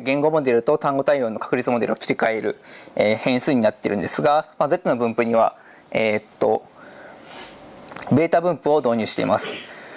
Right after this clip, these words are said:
で、このベータ分布っていうのは、え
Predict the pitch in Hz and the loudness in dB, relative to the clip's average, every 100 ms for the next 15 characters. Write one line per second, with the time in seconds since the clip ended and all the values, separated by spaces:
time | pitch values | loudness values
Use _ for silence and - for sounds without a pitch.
0 | - - 165 - 190 160 185 202 208 190 | -16 -2 -2 0 0 2 2 2 2 0
1 | 156 - 123 120 135 147 156 - - 117 | -4 0 2 4 6 4 2 -8 -2 2
2 | 117 117 | 4 2